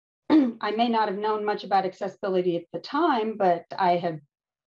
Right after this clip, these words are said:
was a quick learner and I was already starting to understand some of the things that they needed to,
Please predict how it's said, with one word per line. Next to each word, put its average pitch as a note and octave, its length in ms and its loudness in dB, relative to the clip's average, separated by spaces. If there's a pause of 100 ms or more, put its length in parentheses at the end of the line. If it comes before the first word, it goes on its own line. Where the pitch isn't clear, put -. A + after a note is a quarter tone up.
(340)
was - 220 -4
a F#3 40 -12
quick - 300 -4
learner F3+ 480 2
and F#3+ 160 0
I F#3 120 2
was F3 160 -2
already G3 260 0
starting F#3 420 2
to F3+ 100 -4
understand F#3+ 640 2
some E3+ 160 0
of E3 60 -2
the E3 240 -8
things F3 360 2
that E3+ 280 0
they G3+ 140 2
needed F3+ 400 4 (880)
to, F#3+ 260 0